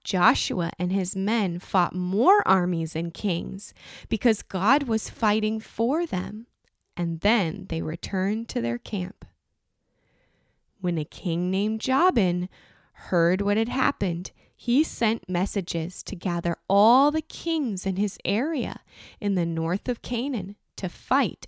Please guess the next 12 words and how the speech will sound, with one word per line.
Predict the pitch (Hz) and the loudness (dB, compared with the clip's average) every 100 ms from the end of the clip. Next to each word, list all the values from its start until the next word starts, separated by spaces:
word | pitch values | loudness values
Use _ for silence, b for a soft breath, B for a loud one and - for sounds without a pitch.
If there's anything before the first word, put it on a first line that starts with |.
| - | -8
against | 170 - 165 180 - | -4 -2 -4 -6 -8
the | - | -6
Israelites. | 202 - 180 175 180 - - - _ _ _ b b b b - | -4 -2 -2 -4 -6 -12 -16 -18 _ _ _ b b b b 2
There | 247 | 2
were | 156 175 | 2 -2
so | - - 240 247 269 277 285 | -4 -2 2 4 4 4 2
many | 277 277 285 | 2 0 -2
soldiers | - - 226 240 262 - 285 277 277 277 | -4 0 4 4 2 0 0 2 2 -2
and | - | -6
horses | 202 - 254 285 - 302 294 285 | -8 -2 2 2 0 0 0 0
and | 202 - | -6 -4
chariots | - 294 277 285 277 285 294 - | -2 2 4 4 4 2 0 -4